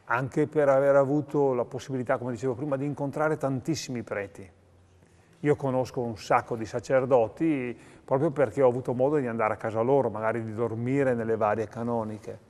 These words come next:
Ecco, quindi questa è stata un'esperienza. E il contatto con la gente, dai bambini alle persone anziane, ecco, anche in questo periodo di Pasqua, girare per gli anziani, anche qui abbiamo circa un cent-, un centinaio di persone che siamo andati a trovare,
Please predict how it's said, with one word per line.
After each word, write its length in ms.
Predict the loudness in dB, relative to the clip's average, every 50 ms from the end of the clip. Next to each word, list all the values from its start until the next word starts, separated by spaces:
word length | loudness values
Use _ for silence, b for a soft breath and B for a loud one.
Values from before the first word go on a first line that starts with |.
| _ _
Ecco, 240 | -8 -8 -8 -8 -10
quindi 260 | -8 -6 -6 -6 -4
questa 220 | -6 -6 -4 -4
è 40 | -6
stata 240 | -6 -6 -8 -6 -6
un'esperienza. 880 | -8 -8 -10 -12 -6 -6 -6 -4 -4 -6 -8 -10 -12 -14 -16 -18 -20 -20 B B B B B B B B B B B B B B B B B B B B B
E 400 | -2 0 2 2 4 2 2 2
il 100 | 0 0
contatto 400 | 2 2 2 6 4 4 4 4
con 160 | 2 2 4
la 100 | 6 6
gente, 680 | 6 6 4 4 2 0 -4 -6 -10 -12 -12 -14 -20 -20 -20
dai 400 | -18 -16 -8 -4 -2 -2 -2 0
bambini 880 | 0 0 0 0 0 0 0 0 0 -2 -2 -4 -4 -6 -8 -10 -14 -14
alle 220 | -8 -6 -4 -4 -2
persone 380 | -2 -4 -4 -4 -6 -6 -4
anziane, 640 | -4 -6 -6 -6 -4 -2 -2 -2 -2 -2 -4 -4 -6
ecco, 220 | -6 -6 -6 -6
anche 260 | -6 -6 -8 -10 -12
in 80 | -14 -10
questo 340 | -10 -10 -12 -10 -10 -10 -10
periodo 840 | -8 -8 -8 -8 -6 -6 -6 -6 -6 -4 -4 -2 -2 -4 -4 -8 -10
di 120 | -12 -12
Pasqua, 1040 | -4 -2 -2 -2 -2 -6 -12 -6 -2 0 0 0 0 -2 -2 -4 -6 -8 -10 -10 -12 -10
girare 420 | -8 -6 -4 -4 -4 -4 -4 -8
per 180 | -8 -8 -10 -8
gli 120 | -6 -8
anziani, 480 | -8 -8 -8 -10 -8 -6 -4 -4 -4 -6
anche 180 | -10 -12 -12 -10
qui 140 | -8 -8 -8
abbiamo 320 | -8 -8 -10 -10 -12 -16
circa 300 | -12 -12 -12 -10 -10 -12
un 120 | -12 -12
cent-, 320 | -12 -12 -12 -12 -12 -12 -10
un 220 | -8 -8 -8 -8 -8
centinaio 600 | -6 -6 -6 -6 -6 -4 0 0 2 2 2 2
di 140 | 0 -4 -6
persone 640 | -6 -6 -8 -8 -8 -10 -8 -6 -6 -4 -6 -8
che 100 | -8 -10
siamo 220 | -14 -12 -10 -8 -8
andati 300 | -6 -6 -6 -6 -6 -10
a 60 | -10
trovare, 760 | -8 -6 -6 -4 -2 -2 -2 -2 -2 -2 -4 -4 -4 -6